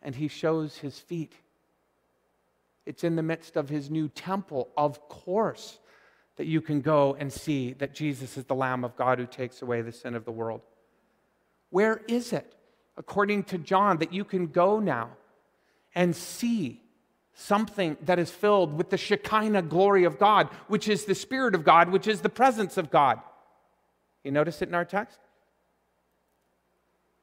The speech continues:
Jesus breathes on the disciples, saying, "Receive the Holy Spirit." And there is a link, a direct link in Scripture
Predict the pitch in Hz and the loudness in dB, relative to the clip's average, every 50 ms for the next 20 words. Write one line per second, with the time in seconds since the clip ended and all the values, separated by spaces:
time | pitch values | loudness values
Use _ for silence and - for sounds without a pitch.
0 | _ _ _ _ _ _ _ _ _ _ _ _ _ _ _ _ _ _ _ _ | _ _ _ _ _ _ _ _ _ _ _ _ _ _ _ _ _ _ _ _
1 | _ _ _ _ _ _ _ _ _ _ _ _ _ _ _ _ _ _ _ _ | _ _ _ _ _ _ _ _ _ _ _ _ _ _ _ _ _ _ _ _
2 | _ _ _ _ _ _ _ _ _ _ _ _ _ _ - 160 147 135 147 127 | _ _ _ _ _ _ _ _ _ _ _ _ _ _ -4 -4 -4 -4 -6 -12
3 | - - - 151 160 156 147 131 123 - 135 127 123 123 120 123 - - 143 131 | -12 -6 -2 0 0 0 0 -2 -4 -6 -8 -6 -6 -6 -8 -8 -8 -6 -6 -6
4 | 127 - 117 107 - - - _ _ _ _ _ _ _ _ - - 135 127 123 | -4 -6 -10 -12 -14 -16 -20 _ _ _ _ _ _ _ _ -8 -6 -6 -4 -6
5 | 117 113 - _ _ _ _ - 135 - - - - - 151 143 143 139 139 135 | -8 -10 -14 _ _ _ _ -14 -12 -12 -14 -16 -10 -8 -6 -4 -4 -4 -6 -8
6 | 135 - _ _ _ _ _ - 120 - _ - 139 131 131 131 127 123 123 - | -10 -16 _ _ _ _ _ -18 -18 -14 _ -6 -4 -4 -2 -2 -4 -6 -8 -12
7 | _ _ - - - - _ - 127 120 117 - - _ _ _ _ _ _ _ | _ _ -20 -20 -20 -18 _ -8 -6 -4 -6 -6 -8 _ _ _ _ _ _ _
8 | _ _ _ _ _ _ _ _ _ _ _ _ _ _ _ _ - 135 127 131 | _ _ _ _ _ _ _ _ _ _ _ _ _ _ _ _ -12 -8 -6 -4
9 | 135 135 131 123 - - 143 135 123 135 139 147 160 156 143 - - - - _ | -2 -2 -2 -2 -4 -8 -6 -4 -2 -2 0 0 0 0 -2 -4 -8 -14 -20 _
10 | _ - 135 117 123 127 143 147 - - 143 139 143 139 131 - 135 127 - - | _ -16 -14 -8 -2 0 0 0 0 -4 -6 -4 -4 -4 -4 -6 -6 -8 -8 -6
11 | - - 143 127 - - 139 127 - | -6 -8 -8 -6 -6 -6 -6 -6 -6